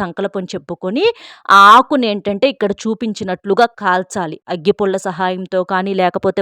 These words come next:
ఒక దీపం వెలిగించుకోనైనా సరే, లేదా ఒక క్యాండిల్ సహాయంతోనైనా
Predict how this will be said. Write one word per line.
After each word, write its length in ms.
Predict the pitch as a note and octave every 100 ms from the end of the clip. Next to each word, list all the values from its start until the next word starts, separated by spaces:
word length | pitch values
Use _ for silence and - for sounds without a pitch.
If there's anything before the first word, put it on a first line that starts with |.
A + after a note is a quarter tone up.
| F#3
ఒక 80 | F3+ D3+
దీపం 280 | F#3 F#3 G3+ F#3
వెలిగించుకోనైనా 760 | F3 F3+ - - F#3 F3+ F3+ F3+
సరే, 200 | F3+ G3+ - - - -
లేదా 200 | B3 C4 B3+
ఒక 100 | A3+ G#3
క్యాండిల్ 360 | A3 G3+ A3+ A3+ G#3+
సహాయంతోనైనా 800 | G3 G3 F#3+ F#3 F#3 F3 F3+ G3+